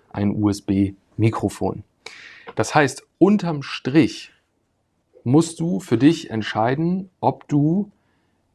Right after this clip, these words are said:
diesen Kompromiss mit dem Akku eingehen möchtest, der natürlich auch eine ganze Menge Vorteile mit sich bringt, oder ob du sagst, "Nee, ich nehme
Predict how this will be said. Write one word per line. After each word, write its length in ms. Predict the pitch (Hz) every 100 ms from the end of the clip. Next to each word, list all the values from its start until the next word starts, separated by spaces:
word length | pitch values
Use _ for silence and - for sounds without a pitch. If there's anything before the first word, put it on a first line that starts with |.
| _ _ -
diesen 180 | 113 113
Kompromiss 640 | 127 117 107 104 147 156
mit 140 | 117 107
dem 140 | 104
Akku 320 | 123 - 117
eingehen 480 | 107 110 104 98 98
möchtest, 580 | 113 147 - 185 180 -
der 140 | 113
natürlich 420 | 117 113 113 104
auch 320 | 104 104 - 110
eine 140 | 104
ganze 400 | - 131 147 131
Menge 240 | 123 110
Vorteile 480 | 98 120 131 147 151
mit 160 | 156 160 -
sich 220 | 147 147
bringt, 380 | - 151 185 - _ _ _ _ -
oder 320 | 127 151 143
ob 100 | -
du 80 | 120
sagst, 280 | 127 120 113
"Nee, 120 | 113
ich 120 | 110
nehme 400 | 113 113 110